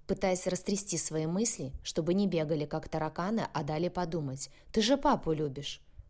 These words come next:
«Люблю, доченька, но у нас с ним чувства. А тут привязка, она сильнее, поверь. Привязавшись к Альфе, уже не думаешь ни о ком другом».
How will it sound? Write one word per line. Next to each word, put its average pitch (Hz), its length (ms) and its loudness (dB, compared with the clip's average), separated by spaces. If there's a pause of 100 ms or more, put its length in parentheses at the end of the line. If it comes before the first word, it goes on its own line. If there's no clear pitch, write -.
«Люблю, 220 520 4
доченька, 170 760 0 (260)
но 196 140 2
у 226 40 6
нас 247 240 4
с - 40 -2
ним 240 200 2
чувства. 175 640 -2 (180)
А 185 100 -2
тут 262 320 -2
привязка, 233 760 2 (100)
она 208 220 4
сильнее, 254 500 4
поверь. 202 560 0 (180)
Привязавшись 202 680 2
к - 80 -4
Альфе, 247 400 -2 (180)
уже 180 200 2
не 220 160 4
думаешь 226 440 4
ни 190 100 0
о 170 100 0
ком 175 260 0
другом». 160 460 -2